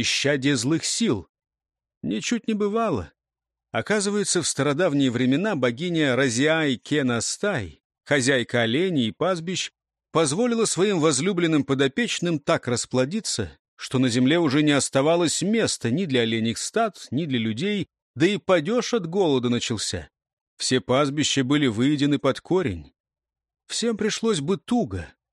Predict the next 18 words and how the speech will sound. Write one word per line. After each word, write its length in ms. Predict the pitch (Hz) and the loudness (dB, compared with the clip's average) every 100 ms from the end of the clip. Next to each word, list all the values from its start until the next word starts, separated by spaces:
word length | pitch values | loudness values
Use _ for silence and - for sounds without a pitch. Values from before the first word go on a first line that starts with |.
| _ - | _ -8
но 260 | 107 139 143 | 0 2 2
тут 280 | - 196 | 0 0
спохватился 800 | - 202 - 185 - 208 147 196 | 0 -2 0 0 0 0 2 0
другой 560 | 165 196 208 165 143 120 | 2 0 0 2 4 2
бог — 520 | 101 175 208 - - - | 2 2 2 -2 -10 -4
Каврай, 840 | 156 170 147 196 208 117 90 82 _ _ _ _ - | 0 0 0 0 2 0 -4 -10 _ _ _ _ -8
и 100 | 107 | -6
создал 600 | - 127 143 104 127 120 | -2 -2 -2 -2 -4 -4
волка. 580 | 110 113 87 - - - _ _ _ _ _ _ _ - | -4 -4 -4 -8 -18 -18 _ _ _ _ _ _ _ -14
Волки 640 | 98 120 190 202 165 - | -2 0 2 0 -2 -2
набежали 1000 | 190 180 147 156 117 180 185 180 147 90 73 _ | -2 0 2 2 2 2 0 0 -2 -4 -8 _
и 100 | 131 | -2
сразу 420 | 135 160 190 151 | 2 4 4 4
очистили 640 | 185 - 220 214 - 190 208 | 2 2 0 -2 0 0 0
всю 340 | - - 226 | -2 -2 -2
землю 480 | 175 180 202 143 131 | 0 0 2 2 2
от 160 | 120 - | 0 -2
падали. 520 | 127 110 107 104 101 | 0 0 -2 -4 -6